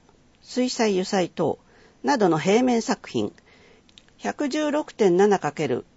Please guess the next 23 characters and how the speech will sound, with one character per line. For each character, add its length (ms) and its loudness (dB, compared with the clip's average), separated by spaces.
七 300 2
十 180 0
二 200 2
点 240 0
七 220 0
セ 140 -2
ン 100 -2
チ 120 -6
メ 100 4
ー 20 0
ト 140 -4
ル 80 -2
以 100 -2
内、 200 -6
立 180 0
体 220 -2
作 280 -6
品、 260 -2
陶 180 0
芸 160 4
な 140 2
ど 180 -4
は 240 2